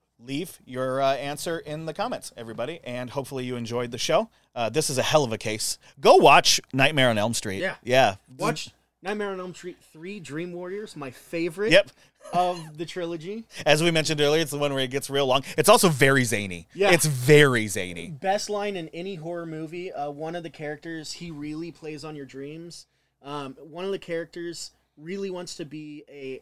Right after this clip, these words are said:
Speaker 2: actress.
Speaker 1: Yeah.
Speaker 2: And, uh, he turn-, Freddy turns on the T V to show a movie where she's starring in it. And he, she's, like, looking at it, getting closer and closer, and she realizes that it's her on the T V.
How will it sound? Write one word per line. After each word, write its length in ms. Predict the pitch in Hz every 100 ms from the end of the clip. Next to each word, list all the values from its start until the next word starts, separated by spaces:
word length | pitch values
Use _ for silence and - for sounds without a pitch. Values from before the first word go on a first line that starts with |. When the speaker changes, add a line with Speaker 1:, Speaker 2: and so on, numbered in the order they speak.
| -
Speaker 2:
actress. 680 | 127 131 - 254 - - -
Speaker 1:
Yeah. 220 | 127 113 - -
Speaker 2:
And, 420 | 160 165 156 151 147
uh, 160 | 160
he 200 | 139 180
turn-, 280 | 160 180 202 175 156
Freddy 320 | - 175 190
turns 380 | - 170 185 156
on 260 | 143 160
the 80 | 175
T 200 | - 175
V 360 | 135 139 147 143 _ _
to 60 | 147
show 220 | - 165
a 60 |
movie 380 | 143 151 185 156
where 160 | 131 127
she's 240 | - 147
starring 520 | - - 147 156 143
in 140 | 117 98
it. 140 | 92 _ _ _ _ _ -
And 360 | 147 151 143
he, 360 | 143 135 160 160 -
she's, 280 | - 147
like, 140 | 135 120
looking 360 | 143 165 170
at 140 | 151 143
it, 100 | 151
getting 200 | 143 147
closer 300 | _ 147 135
and 100 | 123
closer, 400 | - 196 - 147
and 180 | - 127
she 120 | 147
realizes 560 | 143 220 208 147 131 117
that 160 | 120
it's 140 | - - -
her 160 | 208
on 120 | 170
the 60 | 135
T 240 | - 147
V. 300 | 131 185 143